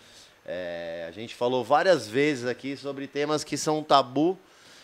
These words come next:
e que as pessoas têm medo de falar. E eu acho que a gente, como skatista, é, e como cidadãos, né, a gente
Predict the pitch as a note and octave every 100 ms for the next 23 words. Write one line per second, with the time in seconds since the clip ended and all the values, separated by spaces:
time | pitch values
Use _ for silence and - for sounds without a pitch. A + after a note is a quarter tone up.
0 | - C3+ E3 D#3+ E3+ E3 D#3 D#3 D3+ D3+
1 | C3 C3+ C3+ A2+ A2 B2+ A#2 A#2 C#3 D3+
2 | C3+ B2+ B2+ - A#2+ A2 G#2+ A2+ - A2
3 | G#2+ A2+ G#2 - A2 A#2 B2+ B2 A#2+ -
4 | - - _ - F2+ F#2 F#2+ F2+ F2+ F#2
5 | F2+ - G#2 G2 F#2+ F#2 E2+ - G2+ F#2+
6 | F2 F#2+ G#2 C3+ A#2+ - G2 G2 F#2 G2
7 | - A#2 B2 A#2+ A#2 G#2